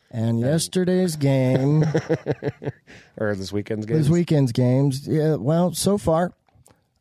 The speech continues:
Speaker 1: um, we've been proven wrong.
Speaker 2: Well, and like we said in, in, in, in Monday's show, is maybe the N F L <laughs>
Speaker 1: I'm wondering.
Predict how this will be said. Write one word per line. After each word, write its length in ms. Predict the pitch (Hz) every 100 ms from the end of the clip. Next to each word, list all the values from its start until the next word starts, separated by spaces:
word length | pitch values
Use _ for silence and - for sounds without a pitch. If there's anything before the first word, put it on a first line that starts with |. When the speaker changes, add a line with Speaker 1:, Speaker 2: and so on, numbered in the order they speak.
| _
Speaker 1:
um, 720 | 92 92 101 95 87 80 - - - - _
we've 260 | 139 135 127
been 200 | 131 120
proven 320 | 127 120 113
wrong. 460 | 107 95 71 82 92 - - - - - -
Speaker 2:
Well, 280 | 139 147 151
and 80 | 139
like 140 | 139
we 80 | 139
said 260 | 131 135 127
in, 180 | 123 117
in, 180 | 113
in, 220 | 110 107 98
in 200 | 110 110
Monday's 320 | 120 123 101
show, 340 | - 85 82 - _
is 280 | - 117 101
maybe 300 | 107 120 123
the 100 | 113
N 60 | 113
F 160 | 113 110
L 320 | 107 98 98 - _ -
<laughs> 320 | - - -
Speaker 1:
I'm 280 | 175 175 226
wondering. 680 | 214 208 196 139 - 107 185